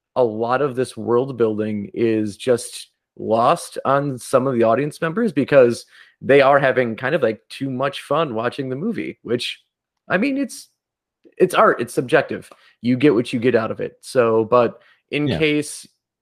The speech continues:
Speaker 1: especially in case if you are someone who just views this as a comedy, uh, hopefully maybe, like, we'll go over a few things that you kind of just associated to, like, "Oh, this is general plot," and it just moves the story forward. Uh,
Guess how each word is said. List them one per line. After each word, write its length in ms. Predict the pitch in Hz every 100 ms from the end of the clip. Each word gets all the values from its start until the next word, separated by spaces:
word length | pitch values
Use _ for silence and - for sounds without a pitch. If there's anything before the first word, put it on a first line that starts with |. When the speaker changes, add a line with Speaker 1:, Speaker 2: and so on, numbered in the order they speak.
| _ -
Speaker 1:
especially 340 | 143 196 196
in 60 | 160
case 200 | 175 151
if 120 | 147
you 100 | 151
are 180 | 127 233
someone 260 | 180 131
who 120 | 113 117
just 220 | 117 98
views 260 | 120 127
this 180 | 113 117
as 180 | 123 104
a 40 |
comedy, 560 | - 165 208 - - - _ _ -
uh, 280 | 123 120 101 _ _
hopefully 500 | - 185 208 208 208
maybe, 340 | 170 165 165 156
like, 200 | 143 -
we'll 240 | 147 160
go 120 | 139
over 180 | 143 147
a 40 | 135
few 180 | 147
things 440 | 147 127 127 143 107
that 260 | 123 120 - _ _ _
you 220 | 113 139
kind 260 | 127 139 131
of 100 | 123
just 420 | 123 123 - - -
associated 720 | 117 135 127 - 131 120 117
to, 120 | 127 120
like, 180 | 110
"Oh, 100 | 135
this 220 | 117 123 110
is 100 | 95
general 400 | 123 113 110 107
plot," 380 | - 113 104 -
and 100 | 110
it 40 |
just 200 | 107 -
moves 220 | 110 110
the 80 | -
story 320 | - 104 104
forward. 480 | - - 98 - - _ _ _ _
Uh, 380 | 110 113 110